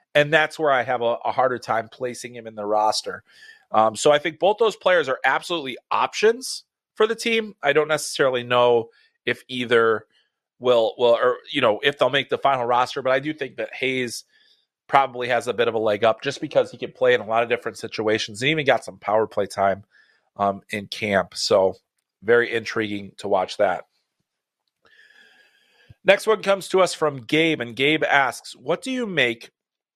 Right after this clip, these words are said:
of Cole Yzerman in the long term? Is he bound to be the star we all think,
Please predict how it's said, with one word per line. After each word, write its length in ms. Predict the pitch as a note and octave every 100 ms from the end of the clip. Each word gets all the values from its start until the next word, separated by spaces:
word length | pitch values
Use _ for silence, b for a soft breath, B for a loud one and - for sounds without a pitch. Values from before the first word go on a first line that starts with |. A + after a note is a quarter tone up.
| -
of 180 | A#2+ A#2
Cole 280 | - F3 F#3+
Yzerman 520 | C#3+ C3+ B2+ A#2+ A#2+
in 140 | - B2
the 80 |
long 360 | A#2+ A2+ A2 G#2+
term? 340 | - - F2 _ _ _ _ -
Is 120 | A2+
he 120 | A#2+
bound 420 | G#2+ B2+ D#3 G3
to 100 | F#3+
be 340 | D#3+ D#3 D3+ D3+
the 120 | C3
star 260 | - B2
we 120 | B2+ A#2
all 100 | G2+
think, 420 | - E3+ F#3